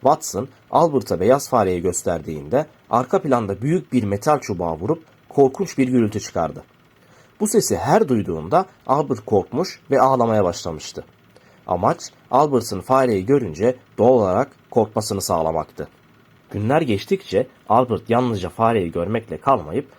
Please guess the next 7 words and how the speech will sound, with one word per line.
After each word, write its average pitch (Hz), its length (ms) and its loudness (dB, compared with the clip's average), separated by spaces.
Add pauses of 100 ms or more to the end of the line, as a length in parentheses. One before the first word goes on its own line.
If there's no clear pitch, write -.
(160)
aynı 143 300 2
zamanda 82 520 -4 (240)
beyaz 127 300 2
tüylü 85 260 -8
diğer 110 240 0
nesnelere 95 540 -4
de 113 160 -4